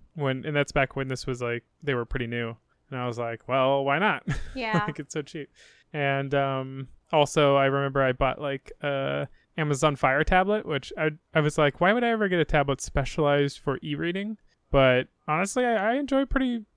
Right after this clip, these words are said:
Speaker 1: like, it's a pretty good product 'cause I feel like it's one of the few tablets, um, that feel, like, really light. Like, they really went for, like, the ultra light effect with it, which I feel
Speaker 2: Mm-hmm.
Speaker 1: like is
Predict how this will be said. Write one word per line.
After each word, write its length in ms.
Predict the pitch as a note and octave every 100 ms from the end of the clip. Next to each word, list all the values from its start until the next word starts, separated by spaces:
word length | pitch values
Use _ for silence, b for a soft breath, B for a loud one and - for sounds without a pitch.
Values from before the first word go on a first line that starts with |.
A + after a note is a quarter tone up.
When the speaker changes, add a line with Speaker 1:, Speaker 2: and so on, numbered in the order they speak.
| _ -
Speaker 1:
like, 280 | D#3 D3 - -
it's 120 | -
a 40 | -
pretty 160 | C4
good 260 | A3 E3+ -
product 420 | E3 G3+ B2+ -
'cause 160 | C#3+ C#3
I 80 | D3
feel 180 | F#3
like 160 | F3+ E3+
it's 340 | E3 - - -
one 220 | F3 E3+
of 60 | D#3+
the 60 | D3+
few 500 | - E3+ E3+ E3+ E3+
tablets, 640 | F#3 D#3 D#3+ F#3+ - - - _ E3
um, 340 | D3 C3+ C3+
that 180 | C#3 C#3+
feel, 240 | - F3 D#3
like, 140 | A#2+ -
really 300 | F#3 F#3 C#3+
light. 300 | B2 A2+ -
Like, 140 | C3
they 100 | D#3
really 240 | D#3+ G3 F3
went 180 | D#3+ -
for, 120 | D3
like, 160 | C3
the 100 | - C3
ultra 260 | C3 C#3+
light 140 | A#2+ A#2+
effect 300 | - C3+ -
with 100 | E3+
it, 160 | F3+
which 180 | D3 C3
I 60 | D3
feel 200 | A3+ E3
Speaker 2:
Mm-hmm. 140 | D#3
Speaker 1:
like 200 | C#3+ - -
is 580 | D3+ C#3+ C#3 C3 -